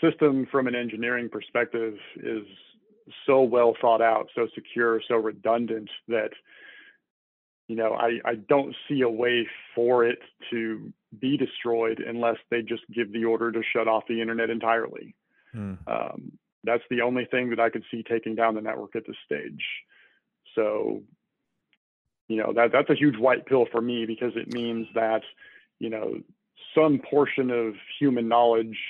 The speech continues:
Speaker 1: and human history will survive, even if the worst does happen. So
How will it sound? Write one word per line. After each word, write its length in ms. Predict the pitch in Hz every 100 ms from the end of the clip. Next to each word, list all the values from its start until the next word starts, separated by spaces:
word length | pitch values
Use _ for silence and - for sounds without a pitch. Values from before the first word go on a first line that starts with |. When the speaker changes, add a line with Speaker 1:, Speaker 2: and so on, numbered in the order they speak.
| -
Speaker 1:
and 140 | 110
human 260 | 107 120 107
history 340 | 113 - 120
will 240 | 113 117 110
survive, 480 | 120 110 110 110 110 - -
even 280 | 113 113
if 120 | 110 110
the 60 | 110
worst 340 | 107 101 -
does 220 | 101 - -
happen. 480 | 120 - - 76 76 - - - - _ _ -
So 540 | 107 104 107 110 110